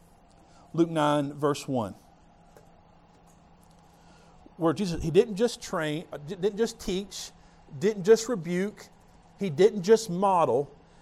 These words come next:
He literally gave them tangible things to do. Luke nine, verse one. "And he called the twelve together,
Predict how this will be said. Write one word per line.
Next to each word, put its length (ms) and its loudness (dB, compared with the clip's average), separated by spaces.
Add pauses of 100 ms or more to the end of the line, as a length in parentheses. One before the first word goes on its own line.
(160)
He 160 -4
literally 440 6
gave 380 4
them 180 -4
tangible 540 0
things 360 -4
to 100 -2
do. 180 -2 (1000)
Luke 220 4
nine, 560 4
verse 320 2
one. 240 -2 (880)
"And 80 -2
he 80 -2
called 460 8
the 80 -6
twelve 400 4
together, 420 0